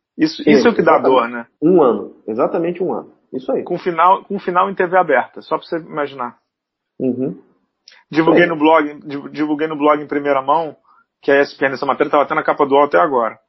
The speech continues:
Speaker 1: É, a gente tá gravando na sexta-feira após título. É, que a E S P N bateu o recorde de audiência com o jogo cinco, mesmo tendo T V aberta. A maior audiência da história da N B A no país foi da E S P N no jogo cinco.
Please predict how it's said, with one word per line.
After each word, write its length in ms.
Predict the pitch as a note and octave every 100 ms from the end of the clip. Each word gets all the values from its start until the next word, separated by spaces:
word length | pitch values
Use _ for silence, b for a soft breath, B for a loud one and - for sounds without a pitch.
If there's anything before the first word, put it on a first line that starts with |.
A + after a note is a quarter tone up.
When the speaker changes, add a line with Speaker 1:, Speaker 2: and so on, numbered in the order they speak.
| b b b -
Speaker 1:
É, 260 | C3 B2
a 40 | A#2
gente 80 | A#2
tá 100 | C3
gravando 260 | C3 C3+
na 80 | C3+
sexta-feira 540 | - C#3+ C#3+ B2 C#3+
após 280 | C3+ C#3+ C#3+
título. 400 | - C3 - - _ _ _ _ -
É, 560 | C3 C3 B2+ B2 B2 -
que 100 | C#3
a 40 |
E 20 |
S 80 | C#3+
P 60 | D3+
N 80 | D#3
bateu 240 | D3 E3+
o 40 |
recorde 320 | D3 D#3 E3 D3
de 40 |
audiência 400 | D3+ C#3 D3 D#3+
com 120 | D#3+
o 40 | D3+
jogo 180 | D#3+ D3+
cinco, 400 | - D3 C3 -
mesmo 320 | C3 D3+ E3+ D#3+
tendo 180 | D#3+
T 120 | D3+ C#3+
V 100 | D3
aberta. 420 | B2+ A#2 - _ _ _ b b _
A 20 |
maior 100 | C#3+
audiência 280 | E3+ D3+ D#3
da 80 | D3+
história 280 | - D3+ D#3+
da 80 | D#3
N 80 |
B 100 | C#3+
A 20 | C#3+
no 100 | C#3+
país 360 | C3 C3 D#3 D#3+ - - _ _ _ _ -
foi 140 | D3+
da 80 | D3+
E 40 |
S 160 | D3 -
P 100 | C#3+
N 160 | C#3+
no 100 | D3
jogo 180 | C#3 D3
cinco. 340 | C#3+ - A2+